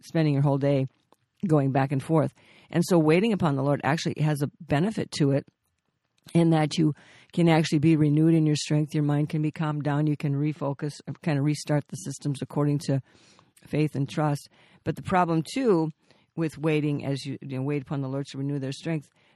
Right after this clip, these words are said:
there's not many people that re-, really do that. They're so driven to perform, to keep going, to prove, to finish, to accomplish something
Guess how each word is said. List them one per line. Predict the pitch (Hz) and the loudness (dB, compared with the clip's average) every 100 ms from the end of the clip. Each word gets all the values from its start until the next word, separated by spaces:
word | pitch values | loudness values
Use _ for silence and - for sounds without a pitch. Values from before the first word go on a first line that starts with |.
| - | -6
there's | 165 170 | -4 0
not | 190 | 0
many | 165 | 0
people | 160 165 139 | -2 -4 -4
that | 135 | -6
re-, | 143 139 - | -6 -10 -8
really | 151 151 143 - _ _ - | -4 -4 -6 -10 _ _ -12
do | 135 196 220 | -2 0 2
that. | 175 127 - - _ _ - | 0 -2 -6 -18 _ _ -8
They're | 165 160 - | -4 -2 -4
so | 190 196 | -2 -2
driven | 185 190 185 170 151 | -2 -2 -2 -2 -4
to | 156 | -6
perform, | - 151 - 165 165 156 147 143 _ - | -8 -8 -2 0 2 2 0 -6 _ -14
to | 156 | -6
keep | 180 156 | -4 -2
going, | 165 156 156 147 143 - _ | 0 2 2 0 -2 -8 _
to | - | -10
prove, | 156 - 175 160 151 147 _ _ - | -8 -4 -2 0 -2 -6 _ _ -10
to | 170 160 | -8 -6
finish, | - 180 165 151 - | -4 -2 -2 -4 -6
to | 160 | -6
accomplish | 143 180 170 160 151 - | -4 -2 -2 -2 -4 -4
something | 156 156 147 | -6 -4 -6